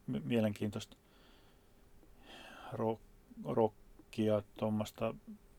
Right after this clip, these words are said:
niinku noita perinteisiäkin ja sitten vähän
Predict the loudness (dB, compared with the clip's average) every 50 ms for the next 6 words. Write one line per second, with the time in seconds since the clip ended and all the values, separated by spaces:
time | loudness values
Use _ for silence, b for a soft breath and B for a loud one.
0 | -20 -20 -20 -20 -20 -20 -20 -20 -20 -20 -20 -20 -20 -20 -20 -20 -20 -16 -10 -6
1 | -6 -4 -4 -4 -2 0 0 0 0 4 4 4 4 4 2 2 2 2 2 2
2 | 0 -4 -2 -2 -2 -2 -2 -2 -4 -8 -14 -10 -6 -4 -2 -2 -2